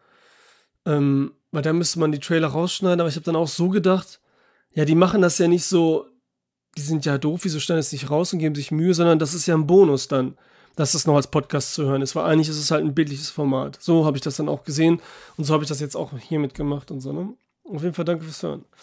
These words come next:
Cool, willkommen. Das ist übrigens Hakan, kennst du von Wir quatschen über Film. Ich hoffe, das hörst du auch im Podcast. Da bin ich, sind wir jetzt fast ein Jahr zusammen, ne? W Q F. Ist auch fast ein Jahr. Alter Falter, ey, wie schnell die Zeit vergeht.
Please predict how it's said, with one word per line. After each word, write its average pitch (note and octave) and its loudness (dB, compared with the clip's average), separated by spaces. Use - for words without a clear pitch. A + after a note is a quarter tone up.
Cool, F#3 4
willkommen. E3 2
Das E3+ 6
ist G3+ 4
übrigens E3+ 6
Hakan, F3+ 2
kennst F3+ 2
du - -8
von F3+ 4
Wir F3+ 6
quatschen F#3+ 2
über E3 6
Film. G#3+ 2
Ich C#3 0
hoffe, E3+ -4
das E3 0
hörst F3 0
du E3+ -2
auch D3+ -2
im C#3 -8
Podcast. C#3 -8
Da D#3 -6
bin D3+ -2
ich, D3 -4
sind E3+ -2
wir E3 4
jetzt - -2
fast - 4
ein G3+ 6
Jahr E4+ 2
zusammen, C#3+ 4
ne? F3+ 4
W E3+ 0
Q F3 0
F. C#3+ 0
Ist - -4
auch D4 -8
fast - 0
ein A3+ 0
Jahr. B3 -2
Alter A#3 -8
Falter, B3 -8
ey, D3+ -4
wie D#3 -8
schnell G#3+ -4
die G3 -8
Zeit C#4 -8
vergeht. C3 -6